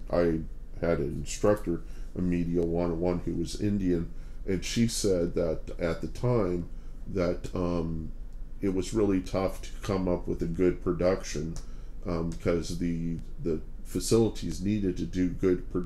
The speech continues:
production, um, were not available, and so it was so much easier to syndicate content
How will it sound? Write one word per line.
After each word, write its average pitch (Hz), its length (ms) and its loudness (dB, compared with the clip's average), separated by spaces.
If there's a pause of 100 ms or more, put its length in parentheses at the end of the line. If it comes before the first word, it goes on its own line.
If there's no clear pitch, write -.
(220)
production, 85 760 0 (440)
um, 85 380 0
were 87 120 2
not 85 340 0
available, 82 920 2 (420)
and 82 260 0
so 92 300 2
it 85 100 2
was 87 160 0
so 101 140 4
much 98 320 -2
easier 92 320 0
to 78 140 -6
syndicate 117 640 2
content 92 680 -2